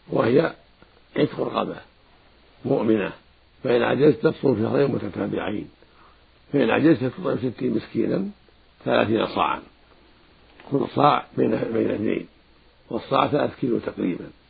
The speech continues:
فكل واحد يعطى نصف الصاع، كيلو ونصف من قوت البلد من تمر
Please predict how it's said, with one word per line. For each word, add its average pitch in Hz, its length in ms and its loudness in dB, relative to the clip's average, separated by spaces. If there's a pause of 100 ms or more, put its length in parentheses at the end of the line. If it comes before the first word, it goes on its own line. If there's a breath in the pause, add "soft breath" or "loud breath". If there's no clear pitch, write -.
(640 soft breath)
فكل 151 280 4
واحد 131 240 4
يعطى 123 360 0 (560)
نصف - 200 -4
الصاع، - 320 -4
كيلو 131 280 0
ونصف 127 340 -2 (400)
من 123 120 0
قوت 127 200 -2
البلد 113 400 2
من 101 160 -4
تمر 135 360 2